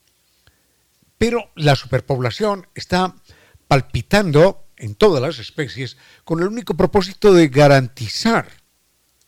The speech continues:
eh, la supervivencia de esa misma especie. Imaginemos esto, un par de ratones en una camada pueden dar unas seis crías. Y esa camada de seis crías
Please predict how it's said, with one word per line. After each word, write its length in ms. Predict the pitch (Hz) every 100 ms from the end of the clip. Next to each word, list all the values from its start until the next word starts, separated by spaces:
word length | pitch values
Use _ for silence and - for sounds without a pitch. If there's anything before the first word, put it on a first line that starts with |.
| _ _ _ _ _
eh, 280 | - - -
la 160 | - 139
supervivencia 720 | 123 - 139 139 185 143 127
de 80 | 123
esa 140 | 117
misma 240 | 117 101 95
especie. 460 | - 143 - 113 _ _ _ _ _ _ _ _
Imaginemos 540 | 143 147 170 226 214
esto, 300 | - - - 587 605 - - _ _ _ _ _
un 100 | 143
par 160 | 214 185
de 100 | 190
ratones 760 | 185 175 220 131 - - - _ _ _ _ _ _ _ _ _
en 140 | 135
una 400 | 175 196 208 117
camada 580 | - 156 185 131 139 - _ _ _ _
pueden 320 | 190 202 196
dar 360 | 185 196 196 - _ _ _ _ _ _
unas 280 | 180 175 151
seis 300 | - 190 -
crías. 600 | - 160 120 - - - _ _ _ _ _ _ _ _ _ _ _ _ _ _ _ - _ _ _
Y 120 | 147
esa 160 | 160 202
camada 560 | 226 220 175 156 180 _
de 180 | 113
seis 220 | 101 160 -
crías 560 | 214 156 107 123 -